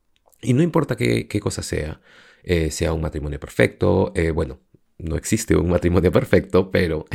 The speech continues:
<laughs> eh, bueno, cuando encuentres el amor, o consigas la casa de tus sueños,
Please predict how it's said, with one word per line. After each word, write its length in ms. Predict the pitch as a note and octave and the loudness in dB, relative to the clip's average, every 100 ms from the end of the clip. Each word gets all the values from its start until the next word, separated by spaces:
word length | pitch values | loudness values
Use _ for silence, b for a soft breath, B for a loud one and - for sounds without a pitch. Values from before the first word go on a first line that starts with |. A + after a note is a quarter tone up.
| - F#2 - | -2 0 0
<laughs> 420 | - - - - | -2 -10 -12 -4
eh, 260 | - F#2+ F2+ | 4 6 8
bueno, 300 | F#2+ E2+ D2+ | 8 6 2
cuando 220 | - D#2+ | -2 -2
encuentres 840 | D#2+ D#2 F2+ E2 - D#2+ D#2 D#2 - | -4 -2 -2 -2 -4 -4 -4 -6 -4
el 160 | G2 A2+ | 2 2
amor, 500 | A#2+ A#2+ A2+ A2 - | 4 4 4 2 -2
o 400 | - E2 E2 D#2+ | -4 -2 0 -2
consigas 440 | - D#2 D#2 C#3+ G2 | -4 -6 2 4 4
la 100 | F2+ | 0
casa 340 | E2 D#2 E2+ | -4 -6 -4
de 100 | D#2+ | -4
tus 160 | D#2 - | -2 -4
sueños, 800 | - B2 F#2 F2 F2 F2 - | 0 0 -2 -4 -6 -8 -14